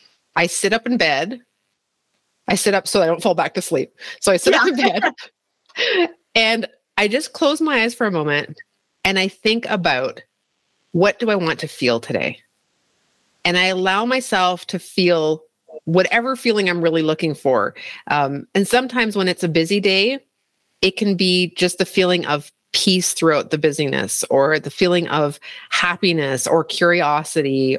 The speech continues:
Speaker 1: or excitement. But I'll sit in the morning, the very first thing, and just feel a feeling that I want for that day. And it feels like then after, my entire day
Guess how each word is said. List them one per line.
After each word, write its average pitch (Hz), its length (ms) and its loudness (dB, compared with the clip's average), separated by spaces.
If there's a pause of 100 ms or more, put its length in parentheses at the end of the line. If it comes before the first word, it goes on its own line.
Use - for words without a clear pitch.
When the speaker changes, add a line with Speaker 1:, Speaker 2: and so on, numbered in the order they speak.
Speaker 1:
or 147 280 2
excitement. 135 760 -2 (320)
But 180 120 2
I'll 190 100 2
sit - 320 -4
in 233 60 2
the 233 60 4
morning, 196 400 0
the 170 120 -4
very 190 260 2
first 220 200 -4
thing, 156 260 -2
and 160 200 0
just 190 420 0 (360)
feel 190 600 2
a 170 60 -6
feeling 160 440 0
that 147 120 0
I 147 100 2
want 143 340 -4
for 156 100 -2
that 117 240 0
day. 135 320 0 (300)
And 180 160 2
it - 80 -8
feels 254 440 0
like 214 220 0
then 175 160 0
after, 240 680 -2 (400)
my 190 160 4
entire 196 520 0
day 175 440 0